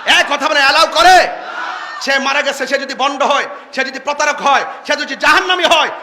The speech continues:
জান্নাতি হোক বা জাহান্নামী হোক, এটার ফায়সালা আল্লাহ করবেন। তুমি কবর থেকে উঠাইয়া যে তার গায়ে আগুন ধরাইছো, তুমি কয় নম্বর, তুমি জানো নি? এই জন্যই আপনাদেরকে অনেক সময় ধর্ম ব্যবসায়ী বলে, এই জন্য আপনাদেরকে উগ্রবাদী বলে,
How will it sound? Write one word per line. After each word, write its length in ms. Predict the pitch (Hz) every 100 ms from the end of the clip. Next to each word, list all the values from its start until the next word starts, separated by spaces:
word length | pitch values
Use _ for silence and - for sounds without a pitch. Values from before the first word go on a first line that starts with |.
| -
জান্নাতি 360 | 302 311 302 302
হোক 160 | 302
বা 120 | 302 302
জাহান্নামী 420 | 294 311 311 302
হোক, 180 | 294 - - -
এটার 160 | 247 240
ফায়সালা 420 | 247 247 254 240
আল্লাহ 240 | 247 240 233
করবেন। 320 | 226 208 170 - - -
তুমি 140 | 226
কবর 320 | 233 240 233 233
থেকে 220 | 247 240
উঠাইয়া 320 | 233 247 240
যে 60 | 240
তার 160 | 233
গায়ে 140 | 226 220
আগুন 240 | 226 220
ধরাইছো, 360 | 220 220 214 180 - - -
তুমি 220 | 339 403
কয় 320 | - 370 339
নম্বর, 280 | 330 320 302
তুমি 220 | 302 294
জানো 220 | 294 277
নি? 180 | 226 147 - _ _ _ _ - - - -
এই 160 | 190 220
জন্যই 320 | 226 233 233
আপনাদেরকে 520 | 214 214 214 214 214
অনেক 200 | 208 208
সময় 240 | - 208 208
ধর্ম 320 | - 220 220
ব্যবসায়ী 400 | 214 208 202 208
বলে, 220 | 180 139 - - -
এই 100 | 208
জন্য 120 | 233
আপনাদেরকে 380 | 233 233 233 240
উগ্রবাদী 540 | 254 254 277 277 262
বলে, 240 | 233 214